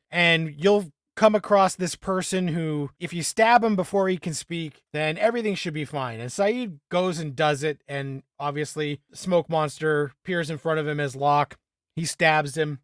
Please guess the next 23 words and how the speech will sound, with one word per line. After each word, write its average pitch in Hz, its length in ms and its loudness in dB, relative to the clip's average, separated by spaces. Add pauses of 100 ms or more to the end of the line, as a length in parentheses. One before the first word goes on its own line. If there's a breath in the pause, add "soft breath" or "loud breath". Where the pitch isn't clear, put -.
(180)
pulls 190 260 -2
the 190 100 -4
knife 156 280 -2
out. 147 140 -4
He's 147 120 -12
like, 147 180 -10
"Now, 170 180 -4
why 185 240 0
did 196 180 -2
you 156 40 -12
go 151 180 0
and 135 120 -2
do 143 180 -6
that?" 127 380 -4
Saeed 190 580 -2
tells 165 340 0
him, 175 160 -2
like, 143 500 -2
"I 156 80 -8
got 156 260 -4
nothing, 143 420 -6
man. 131 260 -4
I 131 200 -2